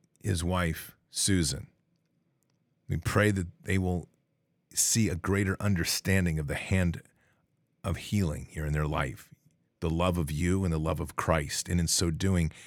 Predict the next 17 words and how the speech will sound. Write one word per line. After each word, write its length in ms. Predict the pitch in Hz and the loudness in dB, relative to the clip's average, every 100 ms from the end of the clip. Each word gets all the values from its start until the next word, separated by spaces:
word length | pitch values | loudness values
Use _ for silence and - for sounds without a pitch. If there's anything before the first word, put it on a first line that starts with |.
| - - | -16 -2
come 180 | 101 | 0
to 140 | 95 95 | 2 2
an 60 | |
understanding 640 | 92 92 - - 104 98 82 | 2 0 0 0 0 2 2
that 120 | 76 | -2
the 80 | 80 | -2
decisions 640 | 85 - - 143 131 110 | 0 2 2 4 2 2
that 120 | 104 | 2
they 140 | 104 92 | 2 4
made, 560 | 87 107 82 67 - - _ | 4 4 2 -4 -12 -20 _
including 320 | - 82 92 | -6 -2 0
the 60 | 95 | 0
shot, 520 | - 117 87 71 - _ _ _ _ _ _ _ _ _ _ _ _ _ _ _ _ _ _ _ _ | 0 2 0 -4 -14 _ _ _ _ _ _ _ _ _ _ _ _ _ _ _ _ _ _ _ _
were 120 | 104 90 | 0 2
misled 520 | 92 - 80 90 82 | 4 2 0 0 2
and 80 | 78 | 2
misguided. 640 | - - 78 73 - | 0 -2 -4 -6 -8